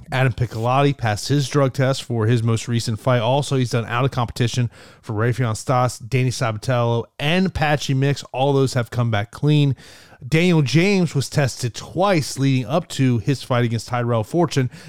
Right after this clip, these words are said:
Maybe kind of the, the forgotten guy of last week, going out there, what he did to Tyrell Fortune, defending off that choke and then getting the stoppage there at the end, uh, or beginning of, of the second round. Also, uh, Magomed Magomedov,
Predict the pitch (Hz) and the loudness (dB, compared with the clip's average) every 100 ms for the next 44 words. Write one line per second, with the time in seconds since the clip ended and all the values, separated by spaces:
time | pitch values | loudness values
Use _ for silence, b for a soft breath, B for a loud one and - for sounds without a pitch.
0 | 151 185 185 190 165 151 151 160 - 139 | 2 4 4 4 4 4 4 0 2 2
1 | 170 160 151 143 180 175 143 127 131 120 | 2 2 2 4 4 4 2 2 0 0
2 | 143 131 135 131 127 127 117 123 123 123 | 0 2 2 2 2 2 2 2 2 2
3 | 127 117 127 117 117 107 143 135 127 107 | 2 2 0 2 2 0 0 0 -2 -4
4 | B B - 127 147 143 131 127 139 123 | B B -2 0 4 4 4 2 2 0
5 | - 127 131 127 117 117 127 117 110 - | 2 2 2 0 -2 0 0 0 -2 0
6 | 120 117 135 117 104 - _ _ _ _ | 0 0 0 0 0 -6 _ _ _ _
7 | _ _ _ - 131 120 117 120 117 B | _ _ _ -2 0 2 2 2 2 B
8 | B B - 143 156 147 135 120 131 156 | B B -2 0 2 2 2 2 2 4
9 | 143 127 123 135 120 - 139 131 131 127 | 4 4 2 0 0 0 0 2 4 2
10 | 101 151 180 - 156 139 123 B - 120 | 2 2 2 2 4 4 2 B -2 2
11 | 117 117 135 156 147 151 147 139 139 135 | 4 4 4 4 4 4 4 4 2 2
12 | 131 135 175 156 113 104 | 4 4 4 4 4 0